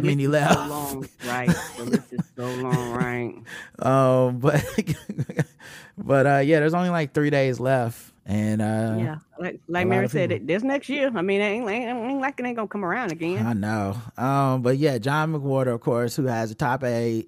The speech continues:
Speaker 1: top, top Times op-ed praising, um, De-, DeSantis' actions on Black History A P curricula. God, I hate him. I fucking hate that guy. I hate that guy.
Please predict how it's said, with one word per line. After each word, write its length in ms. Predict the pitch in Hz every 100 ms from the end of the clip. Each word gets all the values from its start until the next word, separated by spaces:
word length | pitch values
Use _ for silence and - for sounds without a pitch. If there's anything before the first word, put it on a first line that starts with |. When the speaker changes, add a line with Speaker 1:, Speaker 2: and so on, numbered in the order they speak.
| _
Speaker 1:
top, 400 | 165 147 - - _ _
top 360 | 170 147 - _ _
Times 320 | - 170 175 156
op-ed 600 | 143 - 123 110 107 - - - -
praising, 580 | 165 151 127 110 110 - _ _ _
um, 500 | - 117 117 113 104
De-, 300 | 107 127 139
DeSantis' 640 | - 113 - 151 139 131 120
actions 320 | 120 123 127
on 120 | 110
Black 220 | 104 113
History 320 | - 135 - 95
A 140 | 113
P 180 | 127 120
curricula. 560 | 110 95 110 95 73 - -
God, 240 | 180 113
I 40 | 87
hate 200 | - 95
him. 200 | 92 - -
I 40 |
fucking 440 | - - - - -
hate 300 | - 53 -
that 180 | -
guy. 100 | - - - - _
I 180 | - _ _
hate 180 | _ -
that 220 | _
guy. 80 | _